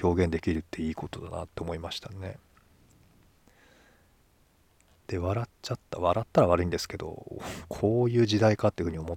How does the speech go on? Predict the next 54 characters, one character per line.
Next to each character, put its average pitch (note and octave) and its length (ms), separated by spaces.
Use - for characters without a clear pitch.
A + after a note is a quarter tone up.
た - 100
の - 80
が、 E2+ 420
リ F#2+ 120
ス - 140
ト C3 120
ラ C3 100
の B2 360
可 A2 180
能 A2+ 240
性 G#2+ 320
が G#2 400
あ G#2+ 60
る F2+ 360
と G2 100
は D#2+ 160
い E2 100
え、 F2 220
安 G2 280
定 F#2 340
し - 140
て F2+ 140
い E2+ 120
る E2+ 340
会 F#2 240
社 - 220
員 E2 100
に D#2 120
な E2 120
る D2+ 80
の D#2 120
が D2+ 100
夢 D#2 260
で D#2 120
す - 160
み D#2+ 100
た - 140
い - 100
に F#2 60
書 G2 80
い D2+ 60
て - 140
る - 100
子 - 180
も - 120
い - 100
て、 - 400
<laughs> - 960
時 E2+ 160
代 D#2+ 240
と F2 120
い D#2+ 100
う D#2+ 60
か、 - 260